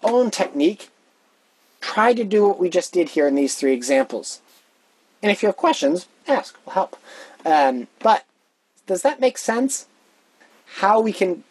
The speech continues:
bring it, dial it all the way back to the very, very roots, find the problem, address it, and that gives us a pretty clear pathway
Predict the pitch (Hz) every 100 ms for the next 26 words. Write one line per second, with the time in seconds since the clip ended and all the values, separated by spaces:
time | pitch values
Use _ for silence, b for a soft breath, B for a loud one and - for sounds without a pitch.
0 | - 214 208 190 - 185 180 - 196 226
1 | 247 262 262 240 214 196 - - 151 151
2 | 185 240 220 208 196 175 196 180 - -
3 | _ _ _ _ _ _ _ _ _ _
4 | _ - 202 247 262 233 190 - 156 147
5 | 160 160 175 202 - 185 165 165 180 208
6 | 208 190 185 - 320 320 - 269 247 226
7 | 254 269 - 151 127